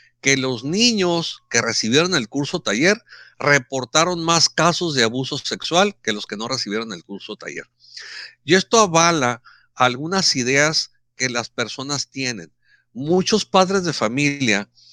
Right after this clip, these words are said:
tienen miedo de que sus hijos reciban cursos de educación sexual. ¿Por qué? Porque el conocimiento, porque la información muchas veces lo que provoca es curiosidad.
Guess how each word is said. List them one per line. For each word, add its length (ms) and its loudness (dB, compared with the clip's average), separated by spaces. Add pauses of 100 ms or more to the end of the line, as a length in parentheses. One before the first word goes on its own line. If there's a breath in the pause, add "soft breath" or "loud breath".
(160 soft breath)
tienen 380 2
miedo 380 4
de 100 0
que 160 -12
sus 320 -4
hijos 520 -2
reciban 560 0
cursos 500 -4
de 80 -2
educación 440 -8
sexual. 400 -14 (640)
¿Por 240 -6
qué? 280 4 (540 loud breath)
Porque 300 2
el 140 -2
conocimiento, 1120 0
porque 260 0
la 80 6
información 1120 0 (440 loud breath)
muchas 340 0
veces 280 0
lo 140 -2
que 100 -2
provoca 560 2
es 300 0 (120)
curiosidad. 1120 0